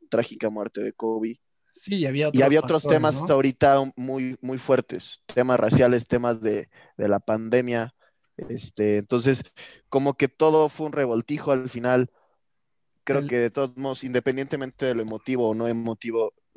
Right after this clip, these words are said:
Speaker 1: creo que no había o no hay mejor homenaje para uno de los más grandes que ha tocado la duela, como lo fue Kobe,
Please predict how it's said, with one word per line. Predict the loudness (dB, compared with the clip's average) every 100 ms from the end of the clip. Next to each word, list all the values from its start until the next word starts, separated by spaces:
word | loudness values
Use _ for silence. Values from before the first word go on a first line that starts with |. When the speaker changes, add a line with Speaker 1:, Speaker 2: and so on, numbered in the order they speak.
| -4
Speaker 1:
creo | -4 -4 -4
que | -2
no | 0
había | 2 4 2 0
o | -2
no | 2
hay | 2 2 -2
mejor | -4 -2 0
homenaje | 0 -2 -4 -4 -8
para | -4 0 0 0 -4 _ _ 0
uno | 4 6
de | 4
los | 4 2
más | 2 2
grandes | 2 2 2 0 -6 -16 _ -6
que | 2
ha | 2 2 _ _ _
tocado | -2 4 4 6 4
la | 4
duela, | 4 4 2 -4 _ _ _ _ _ _ -4
como | 0 0
lo | 0
fue | 0
Kobe, | 2 2 0